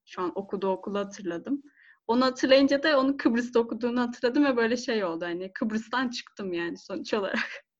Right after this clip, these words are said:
<laughs> Öyle bir <laughs> döngüdeydim ya.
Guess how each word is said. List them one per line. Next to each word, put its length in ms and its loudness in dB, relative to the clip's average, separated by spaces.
<laughs> 540 -6
Öyle 300 2
bir 80 4
<laughs> 260 4
döngüdeydim 760 4
ya. 100 -12